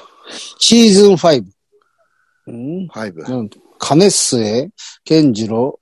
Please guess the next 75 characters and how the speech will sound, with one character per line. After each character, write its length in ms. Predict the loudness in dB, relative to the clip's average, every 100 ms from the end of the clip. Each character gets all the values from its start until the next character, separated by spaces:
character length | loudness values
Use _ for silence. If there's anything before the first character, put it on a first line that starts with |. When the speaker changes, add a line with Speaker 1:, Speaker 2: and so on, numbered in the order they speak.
| -14
Speaker 1:
デ 300 | -4 0 2
ラ 120 | 2
ヒ 200 | 2 0
ル 100 | 0
マ 140 | -4
ン 100 | -10
な 140 | -14 -16
ど 100 | -18
の 100 | -10
シ 160 | -6
リ 160 | -4 -6
ー 40 |
ズ 160 | -8 -16 _ -20 _ _ _ _ _ _ _ -6
の 180 | -6 -6
終 280 | -2 4 4
盤 280 | 6 4 4
で。 160 | 4 2
Speaker 2:
も 60 |
う 60 | 0
見 60 |
て 120 | 0 2
な 140 | 2
い 80 | 0
な。 240 | -4 -8
Speaker 1:
う 120 | -6
ん、 180 | -4 -2
わ 100 | -2
か 160 | -2 -2
ん 20 |
な 0 |
い 40 |
で 80 | -4
す 120 | -10
ね。 40 | -6
Speaker 2:
う 20 |
ん。 20 |
Speaker 1:
健 260 | 2 4 4
次 80 | 2
郎 140 | 0
と 160 | -2 -4
兄、 220 | -4 -8 _ _ _ 0
雄 260 | 4 4
一 280 | 2 -4 -6
郎、 300 | -6 -8 -14 -12
か 80 |
っ 40 | -8
こ 100 | -2
雄 80 | -2
一 180 | 0 -2
郎 140 | -4
と 160 | -4 -2
マ 160 | -2
マ 120 | -2
が 220 | -2 -4 -6 -16 -20 _
自 120 | -6
宅 200 | -4 -2
で 140 | -4 -2
も 140 | -2
み 140 | -2
く 60 | -4
ち 140 | -6
ゃ 80 | -6
の 320 | -6 -8 -8
末 420 | -10 -12 -8 -4 -4
に、 280 | -6 -8 -14 -20 _ _ _ _ _ _
健 280 | -4 -4 -4
次 140 | -6 -6
郎 180 | -6
が 80 | -6
マ 160 | -4 -2
マ 120 | -2
を 320 | -2 -4 -6 _ _ _
誤 340 | -8 -4 -4 -4
っ 40 | -6 _
て 240 | -14 -12